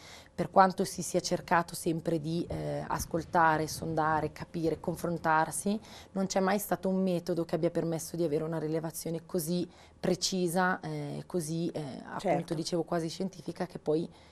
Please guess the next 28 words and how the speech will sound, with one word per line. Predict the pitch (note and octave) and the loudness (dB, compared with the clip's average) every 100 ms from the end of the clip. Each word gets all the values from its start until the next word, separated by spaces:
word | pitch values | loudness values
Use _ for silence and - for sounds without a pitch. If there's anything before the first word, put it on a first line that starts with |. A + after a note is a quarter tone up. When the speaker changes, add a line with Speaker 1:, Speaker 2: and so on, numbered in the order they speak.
| - - | -20 -16
Speaker 1:
Eh, | - - - | -10 -10 -10
può | - F3+ | 0 2
dare | E3+ D#3 E3+ - - | 4 4 2 -2 -4
il | F#3+ | -4
tipo | E3 F3+ F3+ | -2 -2 0
di | E3 | 0
risultati | E3 D#3 F3 E3 D#3 | -2 -4 -4 -6 -6
che | E3 | -8
stiamo | E3+ E3 E3 | -8 -6 -8
cercando. | - - D#3+ D#3 D#3+ E3 - - | -8 -10 -10 -8 -10 -12 -10 0
Speaker 2:
Ma | G3+ | 0
chi | G3+ C4+ | 2 0
deve | A3+ B3 | 2 0
dare | F3 D#3+ D#3+ E3 | 2 0 -2 -6
queste | E3+ D#3+ - | -4 -4 -2
linee | E3+ F3 E3+ D#3 | 2 2 2 0
guida | D#3 C#3+ C#3+ | 0 0 -2
poi? | D3+ D#3+ D#3+ D#3+ D#3+ - - - - - - - | -4 -4 -6 -6 -10 -14 -20 -20 -20 -20 -20 -20
Eh, | - G3+ F#3 F3+ F3+ F3 | -10 -8 -8 -8 -10 -10
se, | - G#3+ A3 - | 2 8 8 6
eh, | F3 E3 D#3+ D#3 D#3+ D#3 | 2 2 2 2 2 2
l'indagine | D#3+ F#3 F3+ G3 G3 E3+ | 2 2 4 4 4 2
dovesse | D#3+ D#3+ - D#3+ | 0 0 -4 -4
portare | E3 D#3+ E3+ | -4 0 0
ad | E3 | 0
un | D#3+ | -2
risultato | D#3+ D3+ D3 F3 F#3 | -4 -6 -4 -4 0
inatteso, | F3 D#3+ - - C#3+ C#3 C#3+ C#3+ | 0 0 -4 -4 -2 -2 -4 -6